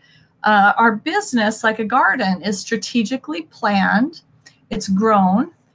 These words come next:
and it's tended. So, um, over the course of three Facebook Live sessions, we're gonna be examining a three-part strategy.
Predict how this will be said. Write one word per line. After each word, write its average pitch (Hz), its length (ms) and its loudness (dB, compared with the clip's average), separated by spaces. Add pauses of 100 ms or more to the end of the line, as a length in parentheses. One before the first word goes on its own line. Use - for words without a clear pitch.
(140)
and 226 120 2
it's 240 220 -6
tended. - 580 -4 (1300)
So, 233 680 0 (360)
um, 247 280 4
over 277 200 2
the 440 140 -2
course 311 500 0
of 220 280 -2
three 285 520 -4 (180)
Facebook 247 540 -4
Live 226 320 0
sessions, 214 580 -4
we're 226 120 -4
gonna 247 180 0
be 262 100 -4
examining 226 640 0
a 202 60 -2
three-part 233 760 -4
strategy. 208 920 -6